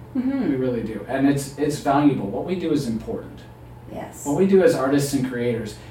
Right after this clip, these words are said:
Speaker 2: is important, because if you think about, um, you strip away everything else. You look at, look at civilizations that have come and gone. What's left?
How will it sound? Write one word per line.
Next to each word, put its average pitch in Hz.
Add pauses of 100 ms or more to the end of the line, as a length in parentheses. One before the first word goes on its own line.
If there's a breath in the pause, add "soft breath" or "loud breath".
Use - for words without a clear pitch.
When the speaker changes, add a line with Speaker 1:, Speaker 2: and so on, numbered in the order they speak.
Speaker 2:
is 135
important, 131
because 160
if 151
you 190
think 208
about, - (460 loud breath)
um, 135
you 156
strip 247
away 160
everything 139
else. - (640)
You 131
look 202
at, -
look 220
at 262
civilizations 160
that 135
have 127
come 147
and 127
gone. 107
What's -
left? 151